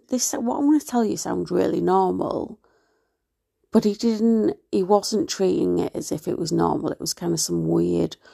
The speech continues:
ritual that was making him more mentally unwell. When he was really stressed out, he'd go in bed and listen to music on these, mm, fake headphone things.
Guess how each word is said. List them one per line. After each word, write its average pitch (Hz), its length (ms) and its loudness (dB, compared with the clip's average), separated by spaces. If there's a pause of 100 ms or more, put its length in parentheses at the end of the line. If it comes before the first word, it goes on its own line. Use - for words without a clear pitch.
(380)
ritual 175 640 0
that - 100 -4
was 160 160 -4
making 170 400 0
him 165 280 0
more 160 340 2
mentally 156 500 -2
unwell. 165 720 -2 (2000)
When 208 220 6
he 294 120 6
was 254 220 -2
really 202 200 2
stressed - 380 -8
out, 196 220 -2
he'd 175 120 -4
go 180 120 -4
in 175 180 -4
bed - 240 0
and - 100 -2
listen - 260 -4
to 170 120 -8
music 220 460 -4
on 160 140 0
these, 160 260 -4 (340)
mm, 196 220 -4 (340)
fake - 640 -2 (380)
headphone - 560 -4
things. - 540 -8